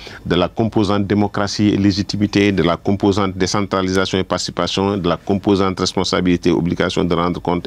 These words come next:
et de la transparence et aussi l'aspect concernant la société civile. Donc ça nous a permis un peu de, euh, revenir sur ces différents aspects et de, avant d'aller à cette conclusion-là où on a vraiment listé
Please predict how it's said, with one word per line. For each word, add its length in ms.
et 60
de 120
la 100
transparence 640
et 100
aussi 440
l'aspect 340
concernant 520
la 100
société 400
civile. 300
Donc 140
ça 120
nous 140
a 80
permis 340
un 140
peu 160
de, 420
euh, 320
revenir 400
sur 160
ces 160
différents 420
aspects 380
et 220
de, 500
avant 200
d'aller 300
à 100
cette 220
conclusion-là 1300
où 280
on 100
a 140
vraiment 400
listé 560